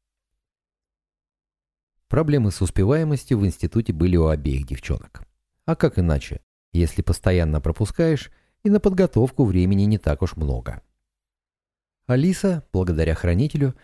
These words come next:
всегда выкручивалась с наименьшими потерями. Марина выкручивалась чаще всего, поскольку не отходила от Алисы.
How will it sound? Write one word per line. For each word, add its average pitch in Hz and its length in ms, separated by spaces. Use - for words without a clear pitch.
всегда 147 320
выкручивалась 131 640
с - 80
наименьшими 85 520
потерями. 65 640
Марина 110 400
выкручивалась 90 640
чаще 82 340
всего, 151 400
поскольку 165 460
не 135 120
отходила 92 440
от 85 140
Алисы. 67 420